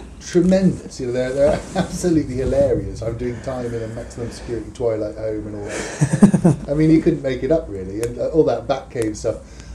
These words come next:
Speaker 1: a lot of those bands were, you know, they were, I wouldn't say tongue-in-cheek or taking the mickey, but they were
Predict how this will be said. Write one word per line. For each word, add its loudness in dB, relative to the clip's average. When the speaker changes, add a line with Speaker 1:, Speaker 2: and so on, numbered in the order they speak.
Speaker 1:
a -6
lot 4
of 0
those 0
bands -6
were, 2
you -4
know, -4
they -4
were, 0
I -2
wouldn't 2
say 2
tongue-in-cheek -2
or -4
taking -8
the -8
mickey, -8
but -4
they 0
were 4